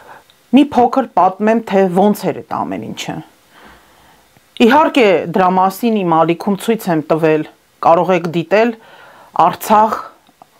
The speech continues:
հատվածում, վիդեոների բաժնում, բայց ինչ էին պատմում մարդիկ։ Առավոտյան գրեթե բոլոր գյուղերում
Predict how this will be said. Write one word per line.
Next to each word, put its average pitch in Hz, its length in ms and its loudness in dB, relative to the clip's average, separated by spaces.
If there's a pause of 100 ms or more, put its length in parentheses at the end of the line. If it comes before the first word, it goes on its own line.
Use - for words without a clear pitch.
հատվածում, 160 800 0 (1200)
վիդեոների 165 600 2
բաժնում, 196 560 2
բայց 220 320 0 (560)
ինչ 254 180 2
էին 170 280 0
պատմում 196 500 2
մարդիկ։ - 560 -2 (840)
Առավոտյան 269 680 2
գրեթե 220 400 2 (100)
բոլոր 180 540 2
գյուղերում 147 720 -2